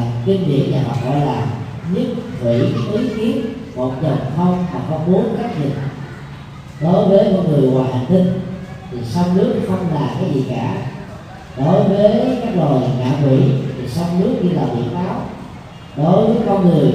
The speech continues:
sông nước là một phương tiện giao thông và cũng là một phương tiện kinh tế. Đối với các nhà du lịch, sông nước là một phương tiện để vui chơi và nó có hàng trăm nghìn cái nhìn khác về một con sông.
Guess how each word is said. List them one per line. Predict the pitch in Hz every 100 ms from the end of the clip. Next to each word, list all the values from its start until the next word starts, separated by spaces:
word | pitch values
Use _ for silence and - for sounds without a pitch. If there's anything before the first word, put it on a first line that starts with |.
| - 175
sông | 180 190
nước | 233
là | -
một | - -
phương | 190 202 196
tiện | - - 165
giao | 180 170
thông | 185 185 - - - -
và | 127 123
cũng | 180
là | 156
một | - -
phương | 185 180 180
tiện | 123 120
kinh | 175 -
tế. | 175 190 - - - - - - - -
Đối | 170
với | 190 -
các | 196
nhà | 165 139 - -
du | 185
lịch, | 147 - - - - -
sông | 165 160
nước | 190 226
là | -
một | 113 -
phương | 170 165
tiện | 131 123 139
để | 151 160
vui | 175 -
chơi | 175 175 - - - - - -
và | 113
nó | - 185
có |
hàng | - - - -
trăm | 208 208 202 175
nghìn | 151 156 -
cái | 185
nhìn | 160 - 160
khác | - - -
về | 147 131 117
một | 110 120
con | 156 160
sông. | -